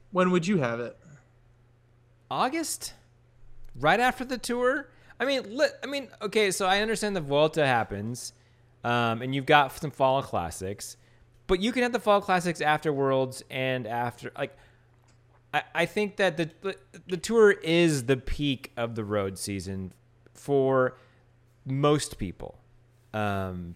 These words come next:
Speaker 2: it is the biggest thing on the calendar. It, it blots out the sun. Like, everything is for the Tour. So it is sort of a peak. It's, I guess the season is a mountain and it's the top, right?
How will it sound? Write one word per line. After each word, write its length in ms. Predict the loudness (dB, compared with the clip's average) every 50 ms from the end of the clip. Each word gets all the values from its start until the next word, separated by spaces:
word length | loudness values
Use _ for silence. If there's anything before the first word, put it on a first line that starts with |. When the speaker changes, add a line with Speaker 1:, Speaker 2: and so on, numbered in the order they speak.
| -16 -10 -6
Speaker 2:
it 140 | -2 0 0
is 100 | 0 0
the 80 | -2 -2
biggest 460 | 2 2 2 4 4 0 -2 -2 -4
thing 160 | -4 -4 -2
on 120 | -4 -4
the 80 | -4 -6
calendar. 580 | -4 -4 -2 -2 -2 -4 -4 -4 -4 -2 -2 -2
It, 260 | -4 -4 -6 -8 -10 -10
it 120 | -12 -8 -4
blots 300 | -2 0 0 0 -2 -2
out 140 | -4 -4 -4
the 80 | -6
sun. 240 | -6 -6 -6 -6 -4
Like, 140 | -6 -8 -8 -10 -20 -18 _ -2
everything 360 | 0 2 2 2 2 2 2
is 160 | 2 0 -2
for 260 | -2 -2 0 0 2 2
the 100 | 0 -2
Tour. 420 | -4 -4 -6 -4 -2 -4 -4 -4
So 220 | -4 -2 0 2 2
it 100 | 2 2
is 100 | 0 0
sort 140 | 0 -2 -4
of 80 | -6 -8
a 40 |
peak. 300 | -10 -6 -2 -2 -2 -2
It's, 120 | -2 -4 -4
I 100 | 0 0
guess 180 | 2 0 0
the 100 | -2 -6 -4
season 360 | -2 0 0 0 0 0 -2
is 100 | -2 -2
a 60 | -2
mountain 420 | -2 2 2 2 2 0 -2 -4 -4
and 120 | -4 -4
it's 120 | -6 -8
the 60 | -12 -12
top, 400 | -2 0 2 2 2 0 -2 0
right? 260 | 2 2 2 0